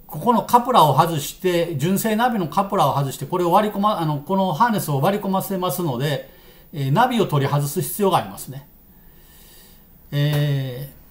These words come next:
ー、まあ、あの、この、その作業は、まあ、あの、この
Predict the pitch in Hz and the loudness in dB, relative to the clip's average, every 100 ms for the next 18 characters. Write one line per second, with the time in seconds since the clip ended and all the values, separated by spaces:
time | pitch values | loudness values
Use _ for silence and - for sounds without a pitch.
0 | - - - - - - - - - - | -20 -20 -20 -20 -20 -20 -20 -20 -20 -20
1 | - - - - - - - - 180 175 | -20 -20 -20 -20 -20 -20 -18 -2 2 4
2 | 156 160 160 156 143 147 208 202 196 - | 4 2 2 0 -2 -2 0 0 -2 -6
3 | - - - - - - - - - - | -20 -20 -20 -20 -20 -20 -20 -20 -20 -20
4 | - - - - - - - 226 226 240 | -20 -20 -20 -20 -20 -14 -6 -2 0 0
5 | 233 202 165 156 165 160 165 139 131 131 | 2 2 4 4 4 6 6 6 2 -2
6 | 131 127 127 127 120 - - - - - | -2 -4 -4 -6 -12 -18 -20 -20 -16 -4
7 | 165 156 170 156 | -2 0 -4 -10